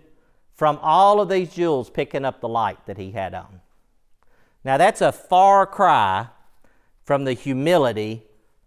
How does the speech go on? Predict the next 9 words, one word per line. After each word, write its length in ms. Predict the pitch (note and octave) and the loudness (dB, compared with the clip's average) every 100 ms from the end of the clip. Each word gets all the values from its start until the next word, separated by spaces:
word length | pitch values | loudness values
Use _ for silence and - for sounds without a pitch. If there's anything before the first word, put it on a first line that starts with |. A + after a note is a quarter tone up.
| - | -8
of 160 | A2+ | -8
Christ. 540 | - A#2+ D2+ _ _ _ _ _ _ _ _ _ _ _ _ _ _ _ | -4 -4 -4 _ _ _ _ _ _ _ _ _ _ _ _ _ _ _
And 160 | D#3 D3+ | -8 -4
you 140 | D3+ | 0
also 460 | E3 A#3 B3 G#3+ F#3 | 2 2 2 -2 0
have 240 | F#3 F3 | 2 0
this 260 | F3 E3 - _ _ | -2 -4 -6 _ _
religious 1300 | - C#3+ D#3 D3 C3 C3+ D3+ A3 A3+ B3+ B3 - - - _ _ _ _ | -10 -2 0 0 2 2 4 2 2 0 0 -2 -16 -20 _ _ _ _
meeting 680 | C3+ E3 A3+ D3 F#2 B2 F3 | -2 0 2 0 -4 -12 -16